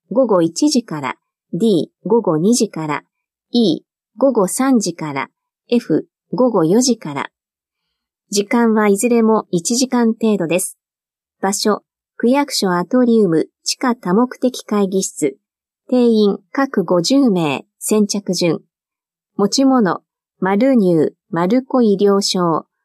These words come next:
母子健康手帳。利用登録書、登録する施設分。登録料、一施設千円。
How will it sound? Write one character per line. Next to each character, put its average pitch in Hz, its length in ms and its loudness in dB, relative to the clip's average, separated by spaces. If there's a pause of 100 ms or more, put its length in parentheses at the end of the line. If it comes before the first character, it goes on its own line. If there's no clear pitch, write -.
(360)
母 269 120 0
子 - 160 -2
健 240 180 0
康 254 320 0
手 240 140 0
帳。 165 400 -2 (920)
利 190 140 0
用 269 220 2
登 247 260 2
録 233 240 -2
書、 - 280 -4 (280)
登 269 200 2
録 269 200 -2
す - 180 -4
る 233 120 2
施 - 100 -4
設 208 300 -2
分。 175 300 -2 (520)
登 240 220 2
録 233 320 0
料、 160 340 -2 (160)
一 170 180 -6
施 - 220 -4
設 254 480 -2
千 226 380 0
円。 131 220 -6